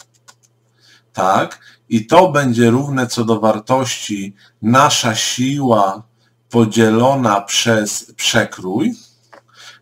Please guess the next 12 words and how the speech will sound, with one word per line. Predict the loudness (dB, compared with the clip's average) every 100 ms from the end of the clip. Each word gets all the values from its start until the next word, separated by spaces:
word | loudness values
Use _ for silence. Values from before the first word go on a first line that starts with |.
| -4
Natomiast | 0 0 0 0 0 -2 -6
tutaj | -8 -4 0 0 0 -4 -12 -20 _
siły | -10 -6 -2 0 0
są | 0 -2 0
ujemne, | 2 2 0 -4 -2
naprężenia | -2 -2 -4 -2 -2 -2
będą | -4 -4 -6
ujemne, | -4 -2 -2 -2 -4 -4
bo | -4
pręt | -2 0 0 -2
jest | -4
ściskany. | -6 -8 -8 -8 -4 -2 -2 -4 -6 -6 -8